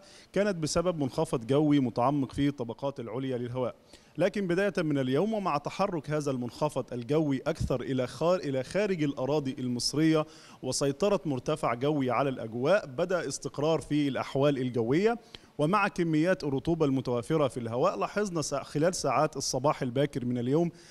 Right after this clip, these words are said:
تكون الشبورة المائية التي كانت ظاهرة بوضوح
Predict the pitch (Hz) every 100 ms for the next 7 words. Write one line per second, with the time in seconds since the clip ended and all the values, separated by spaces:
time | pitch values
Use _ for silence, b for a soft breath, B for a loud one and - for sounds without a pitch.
0 | B - 135 185 202 175 143 - 127 151
1 | 170 131 123 160 185 147 135 131 165 165
2 | 135 117 123 156 156 117 113 117 120 196
3 | -